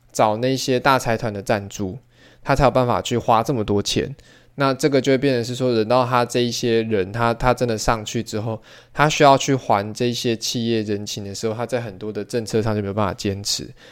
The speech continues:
这个是一体两面的事情，所以我觉得也给大家做一个参考，是说，第一个选举真的要花不少钱，那当然这个金额的数量是比大家想的还要高的。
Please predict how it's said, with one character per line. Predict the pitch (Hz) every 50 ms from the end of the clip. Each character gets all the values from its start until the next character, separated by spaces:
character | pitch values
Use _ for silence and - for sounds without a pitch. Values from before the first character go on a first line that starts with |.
| - - _
这 | - 151
个 | 139 139
是 | 131 139 135
一 | 143
体 | 131 - 123
两 | 113 110 98 85 101
面 | 110 110 107
的 | 101 101
事 | - - 117 107
情， | 101 - - 98 101 117
所 | - 135 131
以 | 131
我 | 131 127 123
觉 | 120 135
得 | 135 139
也 | 139 127
给 | 117 117 113
大 | 123 135
家 | 139 135
做 | 135 143 139 135
一 | 135
个 | 123 123
参 | 117 - 127 113 117
考， | - 120 98
是 | 101 - 120
说， | 117 - - 117 110 110 - - - _ _ _
第 | - 185
一 | 196
个 | 180 156 131
选 | - 131 123
举 | 123 123 120
真 | 101 123 123
的 | 120 120
要 | 113 113 113
花 | 107 120 113 107
不 | - 117
少 | - - 92 -
钱， | - - - - - - 127 - -
那 | 127 123
当 | 120 - 131
然 | 127 127 127
这 | 143
个 | 135 135 123
金 | 117 - - 135 135 131
额 | 120
的 | 107 110 110
数 | - - 127 120
量 | 117 120 113 113 107
是 | - 123 120 113 110 - - - - - - - -
比 | - 120 117
大 | 127 127
家 | 131 131
想 | 120 - 113 98
的 | 98
还 | 104 110
要 | 101 104 104
高 | 101 - 110 98 95 98
的。 | 98 101 98 95 -